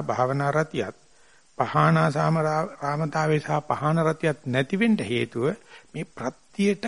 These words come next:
කඹරන ගතිය කියලා. මේ කඹරන ගතිය කිය මංවත් දාපු වචනය.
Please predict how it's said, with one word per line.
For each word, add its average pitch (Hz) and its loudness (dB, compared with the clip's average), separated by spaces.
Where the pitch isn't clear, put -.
කඹරන 165 2
ගතිය 165 -8
කියලා. - -20
මේ 120 -8
කඹරන 131 -2
ගතිය 139 -4
කිය 175 -2
මංවත් 143 2
දාපු 104 -8
වචනය. - -20